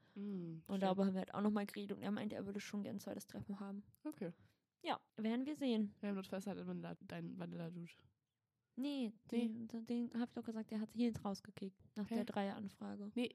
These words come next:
Speaker 1: sonst
Speaker 2: Ach, dass er mein Vanilla-Dude
Speaker 1: dass
Speaker 2: ja.
Speaker 1: er notfallfalls er nicht mehr Sub sein möchte.
Speaker 2: Hast du recht. Dann muss ich ihn da testen und dann suche ich mir einfach Sklaven, die ich peitschen kann.
Speaker 1: Ja.
Speaker 2: Damit ich wieder ausgeglichen bin. Weil sonst kriegst du ja immer so viel Hate ab.
Speaker 1: <laughs>
Speaker 2: Weißt du?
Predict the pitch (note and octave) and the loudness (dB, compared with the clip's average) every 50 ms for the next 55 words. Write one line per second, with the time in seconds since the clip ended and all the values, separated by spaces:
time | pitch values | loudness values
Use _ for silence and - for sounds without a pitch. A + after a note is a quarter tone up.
0 | - - A3 G#3+ G#3+ A3+ A3 - A#3 G#3+ - - A#3 A#3 A#3 A3+ A3 G#3+ G#3+ G#3+ | -4 -4 -2 2 2 2 4 2 0 0 4 4 6 6 6 6 4 4 4 2
1 | G#3 G#3 G#3 G#3 G3+ G3+ G3+ G#3 G#3 A3+ G#3 A3 A3 A3 G#3+ G#3+ G#3 G#3 G#3 G3+ | 2 0 0 0 -2 -2 -4 -4 -4 -4 -4 0 0 2 2 2 2 0 2 2
2 | G#3 A3 G#3+ G#3 - G#3 G3 - G#3 F#3+ - - - G3+ G#3 G#3 G#3 G3+ - - | 2 2 2 2 0 -2 0 2 0 0 -2 -2 -2 0 2 2 2 0 0 0
3 | G3+ G3 - - - G3 - - - G3+ G3 G3 G3 - - - G#3 G#3 G3+ - | -2 -2 -2 -2 -4 -4 -6 -4 -4 -2 -2 -2 -4 -6 -6 -6 -4 -4 -4 -6
4 | - - G#3 G3 G3 F#3+ F#3+ - - _ - G3 G3 G3+ G3 - A#3 - - - | -6 -6 -6 -4 -4 -4 -6 -8 -12 _ -8 -6 -4 -4 -4 -6 -8 -10 -6 -6
5 | G#3 G3+ G#3 G3+ A3 G#3+ - - A#3+ A#3 - - - G#3+ - A3 - G#3+ A3 G#3+ | -4 -2 -2 -2 -2 -2 -2 -4 -4 -6 -6 -10 -8 -4 -2 -2 0 0 -2 -2
6 | G#3 A3 A3+ G#3 G3+ G#3 G3 - - G#3 G3 G3+ G3+ G3+ G#3 G3+ - - - - | -4 -2 -4 -4 -4 -4 -6 -6 -4 -4 -4 -4 -4 -6 -8 -8 -4 -4 -4 -4
7 | - - G3+ G3 - G#3 G3+ - _ _ _ - - - _ - B3+ G3+ - - | -4 -8 -10 -10 -8 -10 -10 -12 _ _ _ -20 -20 -14 _ -6 -6 -6 -6 -10
8 | - - - - - G#3 G#3 G3+ - - - A3 F#3+ - - F#3+ G3 - - G3+ | -14 -14 -12 -8 -6 -4 -4 -4 -6 -8 -8 -4 -2 0 0 0 -2 -2 -6 -8
9 | - - F#3+ F#3 - G3 - G3 F#3+ F#3+ A3 A3 A3+ B3 C4+ C4+ - - B3+ A3 | -4 -4 -4 -4 -4 -6 -4 -2 2 2 4 4 4 2 2 0 -2 -2 -2 -2
10 | - - B3+ C#4+ D4 C4 G3+ G3+ G#3 F#3 F#3+ F#3 - - F#3 F#3+ F#3+ F#3 - - | 2 4 6 6 6 4 4 2 0 0 0 -2 -4 -4 -6 -6 -6 -8 -6 -8
11 | F3+ G3 _ _ _ _ _ _ - - - - - - - - - - - - | -8 -8 _ _ _ _ _ _ -6 -4 -2 -2 -2 -2 -2 -4 -4 -4 -2 0
12 | G3 F3+ A#3 B3 C4+ C#4 - F4+ | 2 4 6 6 6 4 4 2